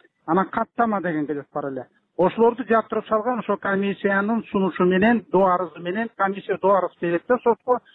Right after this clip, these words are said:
сот ал газеттерди жаап салып атат. Себеби ал жерде туура эмес берилген дейт, жакпайт дейт, муну жаштар окуса бул бузулат дейт, ошондой себеп менен.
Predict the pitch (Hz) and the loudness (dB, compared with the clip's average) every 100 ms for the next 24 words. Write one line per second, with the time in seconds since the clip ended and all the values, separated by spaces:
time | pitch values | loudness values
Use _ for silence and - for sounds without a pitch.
0 | _ - 311 254 214 196 196 - 196 233 | _ 0 2 2 2 0 0 0 -2 -2
1 | 170 160 - 151 151 156 151 285 330 339 | 0 0 0 -4 -4 -6 -2 4 6 6
2 | 302 262 269 247 - 254 240 190 - _ | 4 4 2 0 0 0 0 -2 -6 _
3 | _ _ 185 180 170 175 170 165 220 220 | _ _ 0 2 2 2 2 -4 -4 -2
4 | - 208 - 185 180 - _ _ 180 175 | 0 0 0 -2 -2 -2 _ _ -4 -4
5 | 165 202 - 208 208 - 208 185 208 160 | 0 -2 0 0 0 0 -4 -4 -2 -2
6 | 185 175 202 196 190 175 175 190 214 190 | 2 2 0 -2 -2 -2 -2 -6 -6 -4
7 | - 196 180 220 240 | 4 4 4 -2 -2